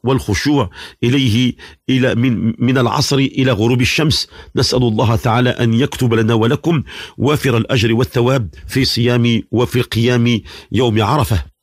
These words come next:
سؤال آخر، في القرآن العظيم سورة بكاملها تسمى سورة الحج، لماذا سميت بذلك؟ وجه تسمية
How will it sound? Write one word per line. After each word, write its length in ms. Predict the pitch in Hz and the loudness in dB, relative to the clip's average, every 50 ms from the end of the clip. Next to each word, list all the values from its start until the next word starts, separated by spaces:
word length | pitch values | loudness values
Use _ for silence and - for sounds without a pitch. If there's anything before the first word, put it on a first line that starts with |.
| _ - | _ -4
سؤال 440 | - - - 254 - 202 185 170 - | -2 0 0 0 2 2 0 0 0
آخر، 340 | 165 147 - 165 170 160 - - - - - - | 0 0 2 2 0 -2 -4 -8 -12 -8 -4 -4
في 300 | 117 - 110 143 147 - | -2 0 0 0 2 2
القرآن 420 | 139 127 - - - - - 175 170 | 0 0 0 0 -2 0 0 0 2
العظيم 500 | 135 113 87 110 110 127 143 143 135 - - | 2 2 2 2 2 2 0 0 -2 -4 -4
سورة 460 | - - - 190 185 156 143 135 131 - - - | -6 -4 0 0 2 2 2 0 -2 -4 -6 -6
بكاملها 840 | - 101 131 - - 170 151 131 120 117 113 104 95 117 139 151 147 - - - - - - - | -2 -2 -2 -2 0 0 0 2 2 2 2 2 2 2 0 -2 -4 -8 -14 -16 -16 -16 -12 -4
تسمى 560 | - 131 - - 175 156 147 135 131 131 131 - | -4 -2 0 0 0 2 2 2 2 0 0 -2
سورة 340 | - - - 156 151 135 123 - | -2 -4 -2 0 0 0 0 0
الحج، 380 | 110 104 - - 127 104 78 - - _ - - - - - - - - - - | 0 -2 0 -2 -2 -2 -2 -4 -6 _ -20 -20 -20 -20 -20 -20 -20 -14 -4 -2
لماذا 400 | 110 135 147 165 180 139 143 139 | 0 0 0 0 0 0 0 -2
سميت 640 | - - 156 151 139 127 120 120 143 - - - - | 0 0 0 0 2 2 2 0 0 -2 -4 -10 -6
بذلك؟ 540 | - 98 127 - 110 101 82 - - - - - - - - _ _ _ _ - - - - - - - - - - - _ _ _ - | -4 -2 0 2 2 0 0 -2 -4 -6 -16 -14 -14 -14 -16 _ _ _ _ -20 -20 -20 -20 -20 -20 -20 -20 -20 -20 -20 _ _ _ -2
وجه 400 | 117 - 254 214 180 165 165 165 | 0 2 2 2 2 2 2 2
تسمية 500 | 147 - 156 - - 156 180 175 165 147 | 2 0 0 0 0 0 2 2 0 0